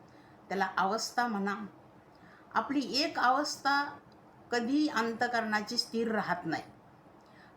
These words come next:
पण त्या अंतःकरणात होणाऱ्या अवस्थेला कोण जाणतं,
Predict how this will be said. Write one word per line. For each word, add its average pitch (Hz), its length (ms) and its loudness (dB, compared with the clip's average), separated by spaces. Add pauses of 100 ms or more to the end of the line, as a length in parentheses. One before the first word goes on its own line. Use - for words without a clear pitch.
पण 254 140 0
त्या 240 240 2
अंतःकरणात 247 880 2 (340)
होणाऱ्या 226 520 2
अवस्थेला 208 800 0 (1500)
कोण 349 240 2
जाणतं, 208 640 2